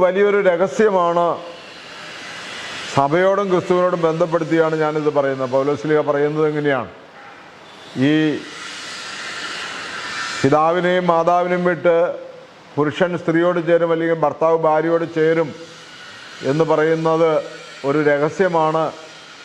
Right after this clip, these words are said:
അത് സഭയും ക്രിസ്തുവും തമ്മിലുള്ള ബന്ധത്തിലാണെന്ന് പറയുകയാണ്. എഫേസൂസുകാരുടെ ലേഖനം അഞ്ചാം അധ്യായത്തിൻ്റെ ഇരുപത്തിരണ്ട് മുതൽ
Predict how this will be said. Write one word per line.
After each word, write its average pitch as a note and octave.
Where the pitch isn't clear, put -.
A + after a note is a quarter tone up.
അത് D#3+
സഭയും E3+
ക്രിസ്തുവും F3
തമ്മിലുള്ള E3
ബന്ധത്തിലാണെന്ന് D#3
പറയുകയാണ്. C#3+
എഫേസൂസുകാരുടെ F#3+
ലേഖനം F#3
അഞ്ചാം F3
അധ്യായത്തിൻ്റെ F3
ഇരുപത്തിരണ്ട് E3+
മുതൽ F#3